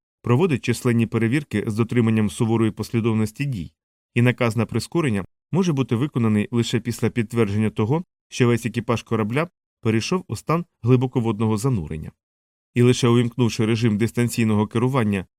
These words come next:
що саме по собі вимагає серії складних послідовних операцій, система управління військового корабля може активувати прискорення без дотримання протоколу перевірок.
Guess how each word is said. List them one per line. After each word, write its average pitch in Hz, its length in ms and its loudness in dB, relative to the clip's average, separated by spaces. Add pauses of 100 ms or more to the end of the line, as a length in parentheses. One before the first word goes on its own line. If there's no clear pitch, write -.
(140)
що 113 140 -2
саме 120 260 2
по 107 120 -4
собі 110 260 0
вимагає 107 500 2
серії 101 440 0
складних 113 520 0 (280)
послідовних 113 640 0
операцій, 120 560 -4 (300)
система 117 440 0
управління 110 520 0
військового 107 680 -2
корабля 110 460 -2 (320)
може 160 300 0
активувати 113 640 -2
прискорення 107 640 -2 (280)
без 113 180 2
дотримання 117 500 0
протоколу 107 580 -2
перевірок. 110 640 -4